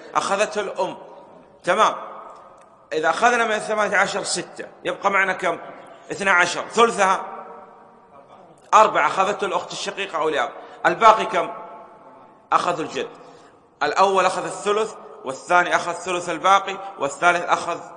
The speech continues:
ثلث باقي الباقي، والرابع أخذ الباقي. مفهوم؟ لغز، وش أصنع؟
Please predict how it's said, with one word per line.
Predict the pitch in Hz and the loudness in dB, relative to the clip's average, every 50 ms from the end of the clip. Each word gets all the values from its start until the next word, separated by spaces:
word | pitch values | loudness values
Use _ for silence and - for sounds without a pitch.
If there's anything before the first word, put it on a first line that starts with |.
| - | -18
ثلث | - - 190 170 175 170 - | -12 -8 -6 -6 -6 -8 -4
باقي | 143 175 175 170 175 170 | 2 2 2 2 2 -2
الباقي، | 160 147 - 180 190 190 190 202 190 - - - - - - | -6 -2 2 2 2 2 2 -2 -8 -10 -12 -14 -12 -2 0
والرابع | 156 160 160 175 175 175 151 156 143 151 | 0 4 6 6 6 6 6 4 4 2
أخذ | 151 - 160 147 | 2 2 0 -2
الباقي. | 131 123 120 113 101 92 - - - - - - - - | -2 -4 -4 -6 -6 -6 -8 -12 -16 -18 -18 -20 -10 -8
مفهوم؟ | - 147 - - 160 165 175 170 - - - - - - - - - - - - - - - - _ _ _ _ - - _ _ _ _ | -8 -8 -4 -2 -2 0 0 -2 -4 -10 -16 -16 -16 -18 -18 -20 -20 -20 -20 -20 -20 -20 -20 -20 _ _ _ _ -20 -20 _ _ _ _
لغز، | - 240 277 - 170 - - | 4 6 6 6 6 2 -4
وش | - 170 175 180 | -4 -2 0 0
أصنع؟ | 165 147 - - 101 - - | 0 0 -2 -4 -8 -8 -8